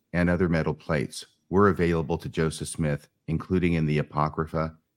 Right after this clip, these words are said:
in his family Bible, in the book of First Maccabees?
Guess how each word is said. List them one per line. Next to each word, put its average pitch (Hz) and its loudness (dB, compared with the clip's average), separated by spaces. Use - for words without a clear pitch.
in 80 2
his 78 0
family 80 0
Bible, 76 -2
in 80 -2
the 80 0
book 78 -2
of 78 -4
First 78 -4
Maccabees? 76 -2